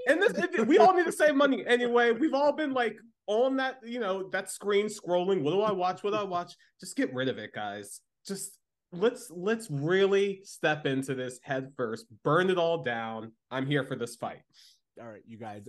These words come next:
Speaker 2: Uh, in the meantime, remember to dream.
Speaker 1: To try.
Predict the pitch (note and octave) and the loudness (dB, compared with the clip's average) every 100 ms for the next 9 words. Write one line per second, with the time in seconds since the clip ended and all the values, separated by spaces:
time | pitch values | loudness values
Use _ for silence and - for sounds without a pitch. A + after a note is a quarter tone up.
0 | - C#3+ - A3+ C#4 A3+ A#3 G3+ E3+ G#2+ | -6 -4 2 2 2 0 -2 -2 -4 -4
1 | G2 C3 D3+ F3+ F3+ - B2 - B2+ A2+ | -4 -2 0 0 0 -2 -8 -4 -4 -4
2 | F2 D#2+ F2+ _ _ _ - E3 C#3+ F3+ | -6 -14 -20 _ _ _ -8 -6 0 2
3 | C4+ C3+ A#2+ | 4 2 0